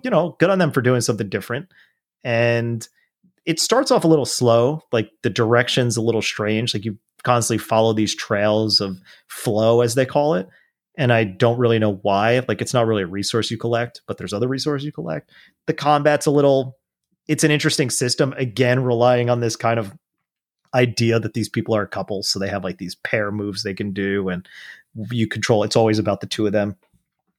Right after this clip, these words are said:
You're not building a party or anything like that, but, you know, it's a, it's a relaxing,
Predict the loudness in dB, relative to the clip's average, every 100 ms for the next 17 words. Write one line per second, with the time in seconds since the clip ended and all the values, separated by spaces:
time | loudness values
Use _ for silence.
0 | _ 0 2 2 2 2 2 -2 -2 0
1 | 2 0 0 -2 -4 -2 -2 -2 -2 -2
2 | -2 -6 -20 _ _ _ _ _ 0 2
3 | 2 2 0 0 2 4 4 4 4 2
4 | 2 0 -2 -10